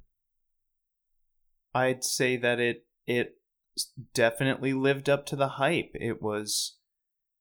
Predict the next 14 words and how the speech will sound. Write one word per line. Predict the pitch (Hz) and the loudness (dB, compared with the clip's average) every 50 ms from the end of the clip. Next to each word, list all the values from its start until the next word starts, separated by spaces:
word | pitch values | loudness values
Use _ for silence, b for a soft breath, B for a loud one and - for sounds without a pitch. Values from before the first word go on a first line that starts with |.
| _ _ _ _ - | _ _ _ _ -2
it | 135 131 - | -2 -2 0
was | 110 120 117 - | 0 0 0 -2
funny. | - - - - 123 123 127 135 135 139 143 143 143 147 - _ _ _ _ _ - | -4 -2 2 4 4 4 4 2 0 0 -2 -4 -6 -8 -12 _ _ _ _ _ 2
It | 180 185 - | 2 2 4
delivered | - 139 131 123 123 135 139 135 143 151 147 143 139 147 - - | 4 2 2 2 4 4 4 6 6 6 6 6 6 2 -6 -2
as | - 120 120 120 117 113 - | 2 4 4 4 4 0 -4
being | - - 123 120 117 117 113 107 | -4 -4 -2 -2 -2 -2 -4 -6
an, | 107 - _ - - | -8 -8 _ -6 -4
a | 110 107 | -4 -2
good | 107 120 113 107 - - | 0 0 -2 -2 0 -2
action | 104 101 104 - - - 120 113 | -2 -2 -2 -2 -4 -4 -2 -2
movie | 107 107 110 101 110 110 101 | -2 -2 -4 -2 -2 0 0
as | 101 101 - - | 0 -2 -2 -4
well. | 107 107 98 101 101 104 110 - - _ | -2 -2 0 2 2 2 0 -2 -8 _